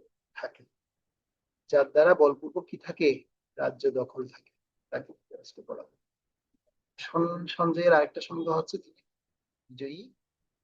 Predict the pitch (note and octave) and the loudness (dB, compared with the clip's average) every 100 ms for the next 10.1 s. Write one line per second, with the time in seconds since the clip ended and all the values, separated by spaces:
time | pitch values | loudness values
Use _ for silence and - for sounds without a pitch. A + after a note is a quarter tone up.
0 | _ D#3 D#3+ D3+ D3 C#3+ C#3+ D3+ E3+ - | _ 6 6 4 2 2 2 2 0 4
1 | D#3 - - - D#3 - D#3 D#3 - D3+ | 2 0 -12 -8 -8 -6 -4 -4 -4 -6
2 | D3 D3 F#3+ C4+ - _ _ _ - C#3+ | -2 2 2 2 -2 _ _ _ -20 -20
3 | - C3 D3+ C#3 B2+ B2+ A#2+ - - B2 | -16 -6 0 2 2 2 -4 -8 -10 -10
4 | - _ _ _ _ _ - B2+ A#2 _ | -14 _ _ _ _ _ 2 2 2 _
5 | _ _ _ _ _ _ _ _ _ _ | _ _ _ _ _ _ _ _ _ _
6 | _ _ _ _ _ _ - G#3+ - C#3+ | _ _ _ _ _ _ -4 -4 -4 -18
7 | _ _ - - D3 C#3 - D3 - C3 | _ _ -20 -4 -2 -2 -4 -8 -4 -6
8 | - F#3 B3+ - _ _ _ _ _ _ | 2 4 4 0 _ _ _ _ _ _
9 | _ _ _ _ - C3+ D3 C#3 C3+ - | _ _ _ _ 2 6 8 6 0 -8